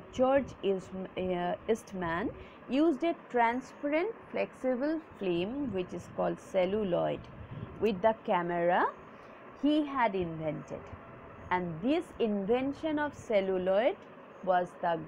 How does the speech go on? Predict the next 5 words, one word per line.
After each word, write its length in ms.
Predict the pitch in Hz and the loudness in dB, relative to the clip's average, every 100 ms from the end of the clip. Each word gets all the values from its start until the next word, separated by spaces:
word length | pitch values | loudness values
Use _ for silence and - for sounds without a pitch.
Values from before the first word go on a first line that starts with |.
| - - | -12 -4
greatest 560 | 220 254 - 339 320 254 180 | -2 -2 -2 -2 -2 -4 -2
boon 360 | 190 185 190 262 - - - - - - - - - - - - | 0 0 0 -2 -8 -14 -16 -16 -16 -16 -16 -16 -16 -18 -10 2
in 320 | 226 190 180 | 4 4 2
making 420 | 202 208 - 311 494 - - - - | 0 0 -2 -2 -2 -8 -18 -16 -4
motion 540 | 220 214 214 262 269 | 0 0 0 -2 -2